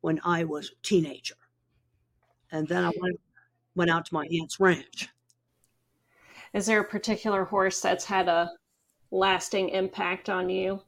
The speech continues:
Speaker 1: Well, there was a
Speaker 2: when you were
Speaker 1: horse
Speaker 2: growing up?
Speaker 1: Well, there was a horse named Bay Lady, and I had a roommate, and we had to share her.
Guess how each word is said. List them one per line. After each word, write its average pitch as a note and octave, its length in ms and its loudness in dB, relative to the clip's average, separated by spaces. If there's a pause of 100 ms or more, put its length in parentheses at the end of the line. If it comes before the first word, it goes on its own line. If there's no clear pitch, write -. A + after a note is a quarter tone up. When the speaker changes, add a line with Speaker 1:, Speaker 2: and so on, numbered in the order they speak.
(120)
Speaker 1:
Well, F3 140 2
there G3 120 2
was F#3+ 120 2
a F#3 40 0
Speaker 2:
when G#3 100 4
you G3 80 6
were G3 60 6
Speaker 1:
horse F3+ 100 4
Speaker 2:
growing F#3 320 4
up? G3 220 -4 (240)
Speaker 1:
Well, F3 240 4
there E3 80 4
was F3 160 0
a E3 60 -2
horse F#3 300 2
named E3+ 260 2
Bay F3 200 4
Lady, E3 600 2 (560)
and D#3+ 180 0
I E3 60 4
had F3+ 180 0
a D#3 60 2
roommate, E3+ 600 0 (120)
and D3+ 200 -6
we E3 200 2
had - 200 -2
to - 60 -16
share F#3+ 520 4
her. B2+ 360 -10